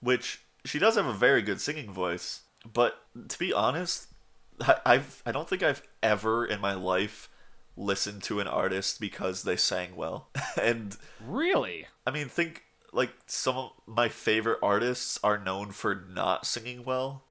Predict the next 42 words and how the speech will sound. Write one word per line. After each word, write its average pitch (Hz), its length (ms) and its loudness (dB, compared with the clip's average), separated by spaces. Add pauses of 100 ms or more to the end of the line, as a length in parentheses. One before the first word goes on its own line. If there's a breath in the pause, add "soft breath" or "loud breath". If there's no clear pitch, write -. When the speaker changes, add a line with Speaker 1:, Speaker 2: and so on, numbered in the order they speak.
Speaker 2:
Ah, 127 360 8
that's 131 280 0
right. 113 120 0
Speaker 1:
Like 110 200 2
Bob 98 340 10
Speaker 2:
Right. 95 100 2
Speaker 1:
Dylan 104 480 0
and 95 120 -2
Randy 98 260 -2
Newman 92 480 -4 (140)
Speaker 2:
<laughs> 494 120 -4
Speaker 1:
and, 87 480 -4
Speaker 2:
Yeah. 117 220 -2
Speaker 1:
uh, 82 420 -2 (140)
you 101 160 -8
know, 90 300 -6
like 92 340 -8
Speaker 2:
I 131 60 -2
mean, 160 140 -2
even 175 260 -4
Jack 147 280 0
White 147 220 0
that 120 80 -6
we 123 100 -6
reviewed 123 120 -2
Speaker 1:
Jack 110 240 10
Speaker 2:
last 104 220 8
time 101 80 6
Speaker 1:
White, 104 100 4
Speaker 2:
you 107 120 0
mentioned 110 280 -4
Speaker 1:
yeah, 90 180 4
Speaker 2:
that 85 60 2
he 95 60 0
Speaker 1:
exactly. 98 360 0
Speaker 2:
doesn't 95 200 -6
have 113 420 -4
a 120 120 -2
traditionally 123 680 -6
good 104 400 -10
singing 117 360 -8
voice. 69 440 -16